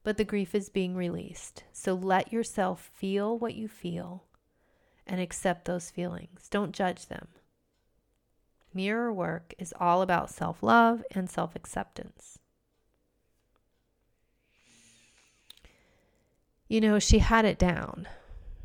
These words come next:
Um, in two thousand and fifteen,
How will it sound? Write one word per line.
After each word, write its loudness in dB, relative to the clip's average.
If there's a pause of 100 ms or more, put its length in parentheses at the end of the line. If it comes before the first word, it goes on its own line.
(720)
Um, -4 (1080)
in 4
two 2
thousand 2
and -4 (2250)
fifteen, -4